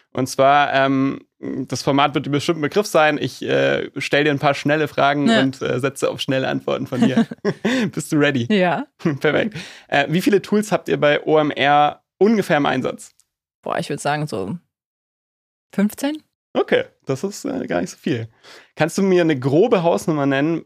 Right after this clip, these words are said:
Speaker 1: was ihr monatlich für Software ausgebt?
Speaker 2: Gar nicht so viel, glaub ich.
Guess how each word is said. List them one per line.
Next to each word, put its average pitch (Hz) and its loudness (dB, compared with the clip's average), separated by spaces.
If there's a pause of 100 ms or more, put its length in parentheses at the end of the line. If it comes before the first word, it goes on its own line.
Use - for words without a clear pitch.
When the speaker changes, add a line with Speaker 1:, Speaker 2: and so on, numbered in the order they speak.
Speaker 1:
was 139 0
ihr 131 -2
monatlich 151 0
für 135 -6
Software - -4
ausgebt? - -6 (380)
Speaker 2:
Gar 165 -2
nicht 214 0
so 240 0
viel, 147 -2
glaub 156 -2
ich. 170 -6